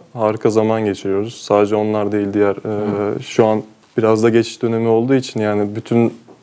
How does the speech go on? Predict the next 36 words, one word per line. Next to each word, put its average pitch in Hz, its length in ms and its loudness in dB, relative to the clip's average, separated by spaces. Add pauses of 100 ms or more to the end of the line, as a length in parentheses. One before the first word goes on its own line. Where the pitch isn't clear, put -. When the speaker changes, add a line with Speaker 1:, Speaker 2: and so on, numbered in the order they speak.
(140)
Speaker 1:
aslında 107 360 -2
doksan 113 340 2
beş 113 180 0
doksan 113 240 -2
altı 113 360 0 (180)
jenerasyonundan 117 760 2
böyle 117 240 4
bir 117 40 4
on 123 200 2
kişi - 220 -12
falan 123 320 0
var. 139 140 -2
Speaker 2:
Evet. 113 200 -4 (840)
Speaker 1:
O 120 140 2
yüzden 127 360 2
çok 127 260 0
keyifli 127 340 2
yani. 107 240 -4 (240)
Speaker 2:
Peki 147 220 -2
geçiş, - 600 0 (100)
e, 123 220 2
döneminden, 123 560 2 (400)
e, 107 220 -6
bahsettin. 104 760 0
Yani 117 300 0 (260)
Belarus 135 440 2
ve 131 320 0
Büyük 127 220 -4
Britanya 131 360 0
maçları 127 460 0
var 135 320 0
ama, 131 440 -2 (260)
e, 113 360 -2 (180)
genel 127 200 2
olarak 131 400 2
belki 123 500 0